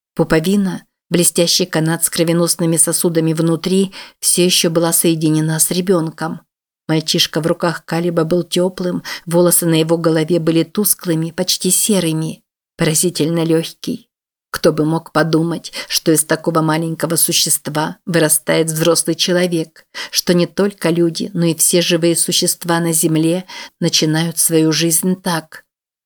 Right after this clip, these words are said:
Калиб будто погрузился в чудо. Его ладонь наполнила что-то мокрое и мягкое, а грудь младенца развернулась, в первый раз вбирая воздух. Одна жизнь их покинула, а теперь две пришли.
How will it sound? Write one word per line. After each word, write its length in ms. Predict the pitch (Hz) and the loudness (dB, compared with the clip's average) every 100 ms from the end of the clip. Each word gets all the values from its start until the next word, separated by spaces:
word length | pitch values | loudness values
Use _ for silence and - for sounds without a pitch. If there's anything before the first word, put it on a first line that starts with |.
| _ | _
Калиб 340 | - 180 180 | -2 0 0
будто 360 | 165 175 175 170 | 0 -2 -2 -4
погрузился 640 | 180 165 175 185 170 - 180 | -4 0 0 0 0 0 -2
в 80 | |
чудо. 480 | - - 165 156 175 - _ _ | -2 -2 -2 -2 -8 -12 _ _
Его 180 | - 175 | 0 4
ладонь 400 | 175 175 175 180 | 4 4 2 2
наполнила 580 | 160 160 175 175 170 175 | 2 2 2 2 2 0
что-то 340 | - 175 170 | 0 -2 0
мокрое 380 | 170 180 - 190 | 0 0 -2 0
и 100 | 190 | 2
мягкое, 640 | 208 190 160 - 156 156 - - - - | 4 2 -2 -6 -4 -4 -8 -12 -10 -2
а 100 | 175 | 0
грудь 300 | 160 185 - | 2 0 0
младенца 560 | 170 170 185 180 - 175 | 0 0 0 0 2 2
развернулась, 840 | 165 170 180 202 226 185 - - - - - | 2 2 2 4 4 2 0 -2 -10 -18 -16
в 140 | - | -8
первый 340 | - 175 165 165 | -2 0 0 -2
раз 380 | 160 170 - - | -2 -2 -4 -6
вбирая 560 | 156 165 170 165 165 190 | -10 -2 0 0 -2 0
воздух. 600 | 190 156 - 156 - - _ _ _ _ - | 0 0 -4 -8 -10 -18 _ _ _ _ -6
Одна 320 | 147 165 151 | -2 0 0
жизнь 340 | 147 160 156 160 | 2 0 0 -2
их 160 | 151 - | -2 -4
покинула, 640 | 156 - 170 170 175 185 - _ - | -4 -2 -2 -2 -6 -10 -16 _ -10
а 60 | |
теперь 420 | 165 147 170 180 185 | -6 -2 -2 -2 -4
две 220 | 160 170 | -2 -2
пришли. 640 | 170 190 185 196 170 156 | -2 0 0 0 -2 -6